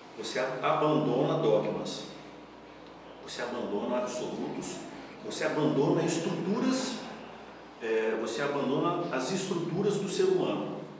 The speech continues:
Então, o que eu sinto e que eu penso é uma verdade,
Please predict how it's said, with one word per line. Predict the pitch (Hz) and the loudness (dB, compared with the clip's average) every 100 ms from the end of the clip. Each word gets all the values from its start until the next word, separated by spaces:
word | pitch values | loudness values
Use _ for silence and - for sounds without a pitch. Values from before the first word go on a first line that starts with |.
| - - - - | -16 -18 -18 -10
Então, | 139 127 208 190 - - - - - - - | -6 0 2 2 0 -4 -8 -12 -16 -18 -12
o | - | -8
que | 202 | -4
eu | 220 196 | -2 0
sinto | - 202 220 190 151 | 0 0 0 2 0
e | |
que | 151 | 2
eu | 151 151 | 2 2
penso | 143 - - - - | 2 0 0 -2 -2
é | |
uma | - 117 | 0 2
verdade, | 123 135 135 131 131 - | 0 0 2 4 4 2